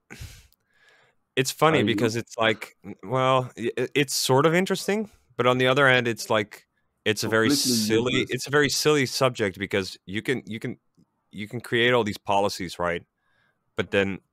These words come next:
Speaker 1: at the end of the day, it's like a miner can do whatever he wants. So they're, they're not hard consensus rules. It's more like this mushy gray stuff.
Speaker 2: Yeah, yeah.
Speaker 1: Um, but it's, it's, it's important because y-,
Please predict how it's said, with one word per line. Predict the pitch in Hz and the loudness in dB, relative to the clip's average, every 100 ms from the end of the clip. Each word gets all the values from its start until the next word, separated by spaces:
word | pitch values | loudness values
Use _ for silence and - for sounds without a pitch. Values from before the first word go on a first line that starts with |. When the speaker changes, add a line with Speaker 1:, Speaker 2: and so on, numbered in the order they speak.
| _ _ _ _ _ _ _ _ _ _ _ _ | _ _ _ _ _ _ _ _ _ _ _ _
Speaker 1:
at | 110 110 | 0 2
the | 117 | 2
end | 127 | 2
of | 120 | 2
the | 104 | 2
day, | 98 104 98 92 | 2 2 2 0
it's | 95 92 | -4 -4
like | 98 90 | -4 -2
a | 90 | -2
miner | 95 95 92 | -2 0 -2
can | - | -6
do | 87 87 | -6 -4
whatever | 85 85 85 | -4 -4 -6
he | 82 | -8
wants. | 78 80 107 - _ _ _ _ _ _ _ _ _ _ _ _ _ | -8 -10 -12 -20 _ _ _ _ _ _ _ _ _ _ _ _ _
So | - | -8
they're, | 101 113 107 | 0 0 2
they're | 117 113 | 4 4
not | 113 113 | 4 2
hard | 104 107 104 | 4 4 4
consensus | - 95 110 101 95 - | 0 -4 -2 -2 -6 -8
rules. | 78 78 82 | -8 -8 -8
It's | 92 - | -10 -10
more | 98 95 92 | -4 -2 -2
like | 92 - | -2 -6
this | 90 90 | -10 -8
mushy | 90 92 107 95 92 87 | -6 -6 -6 -4 -6 -8
gray | - 90 87 92 92 | -8 -4 -2 -2 -4
stuff. | - - 107 - - _ _ _ _ _ _ _ _ _ - | -6 -4 -4 -4 -16 _ _ _ _ _ _ _ _ _ -8
Speaker 2:
Yeah, | 127 | -8
yeah. | 92 90 87 87 87 | -6 -4 -4 -6 -8
Speaker 1:
Um, | 87 92 _ _ _ _ _ _ _ | -12 -18 _ _ _ _ _ _ _
but | 113 120 | 0 2
it's, | 127 131 - | 2 0 -2
it's, | 131 - - _ _ | -2 -2 -12 _ _
it's | 123 135 | -2 0
important | 220 147 185 139 92 95 | 0 2 0 0 -4 -8
because | 107 117 113 107 - | -4 -2 -2 -4 -12
y-, | - 90 | -16 -18